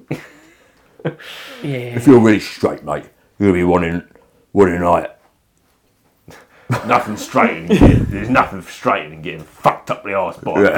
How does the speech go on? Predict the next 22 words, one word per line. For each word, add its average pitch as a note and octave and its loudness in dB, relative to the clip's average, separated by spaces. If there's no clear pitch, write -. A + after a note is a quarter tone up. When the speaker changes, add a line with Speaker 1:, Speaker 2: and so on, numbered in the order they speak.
Speaker 1:
bloke. - -18
Speaker 3:
that's, A2 4
now F#2+ 4
that G2+ 6
is D#2 -12
straight, D2+ -4
mate. - -20
Speaker 1:
Yeah. - -14
Speaker 3:
Having - -2
sex - -6
with E2 -8
a E2+ -4
woman's G2+ 0
gay, - 2
mate. - -16
Speaker 1:
Um, E2+ -8
Speaker 3:
I G2 -8
should - -18
Speaker 1:
back B2 0
on G2+ -6
topic. E2 -6
<laughs> F3+ 2